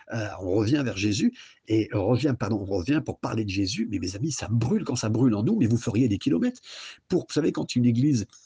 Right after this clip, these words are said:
vous amène à vivre des choses où vous brûlez, mais les gens font des kilomètres pour venir, pour annoncer la bonne nouvelle, pour voir les témoignages. Si vous voulez voir ça dans vos églises, vous allez le voir. Si vous voulez chercher la parole du Seigneur, vous allez le voir.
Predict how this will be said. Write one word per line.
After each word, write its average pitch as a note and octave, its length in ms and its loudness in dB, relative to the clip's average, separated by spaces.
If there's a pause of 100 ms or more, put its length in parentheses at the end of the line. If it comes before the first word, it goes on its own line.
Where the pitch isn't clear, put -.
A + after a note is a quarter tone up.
(360)
vous A2+ 240 -2
amène A#2+ 260 2
à G#2+ 80 0
vivre A#2 200 2
des G#2+ 120 0
choses A#2+ 280 0
où G2 60 0
vous G2 120 0
brûlez, A2+ 380 2 (260)
mais G#2+ 80 0
les F#2+ 80 2
gens C#3+ 120 2
font - 140 -8
des F2+ 140 -8
kilomètres - 380 0
pour A2+ 180 -8
venir, G3 360 0 (300)
pour A2+ 140 -2
annoncer G#2 320 -2
la F#2 80 -12
bonne A2 180 -2
nouvelle, G3 300 0
pour A2 160 -4
voir A2 120 -2
les F#2+ 120 -4
témoignages. C3+ 460 -2 (340)
Si - 240 -4
vous B2 180 2
voulez C3+ 340 2
voir G#2+ 400 -4
ça - 200 -4
dans A2 100 0
vos G2+ 120 -2
églises, C3 360 0
vous A#2 160 4
allez A2 140 2
le B2+ 60 4
voir. A3 300 -4 (220)
Si - 200 -2
vous B2 140 4
voulez B2 280 4
chercher - 380 -4
la A2+ 60 -4
parole G#2+ 260 -6
du G2 60 -4
Seigneur, G3 360 -4
vous G#2+ 160 -2
allez A2+ 100 2
le D#3 80 -4
voir. A3 260 -8